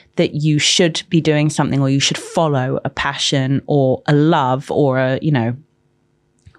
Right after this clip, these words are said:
being, like I say with, with Bodhi, the visceral instinct that I, I want to be with her more.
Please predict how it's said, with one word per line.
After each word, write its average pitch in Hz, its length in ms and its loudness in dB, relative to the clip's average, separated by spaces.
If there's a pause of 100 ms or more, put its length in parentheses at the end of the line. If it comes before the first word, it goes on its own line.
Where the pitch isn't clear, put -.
(120)
being, 156 260 4
like 151 240 -4
I 175 100 0
say 143 240 -2
with, 139 240 -4
with 139 160 -2
Bodhi, 143 360 2
the 139 100 -10
visceral 151 340 0
instinct 143 460 0
that - 120 -4
I, 131 260 -2
I 139 80 -2
want 135 280 -2
to - 80 -10
be 151 160 2
with 139 120 -2
her 143 140 0
more. 139 400 0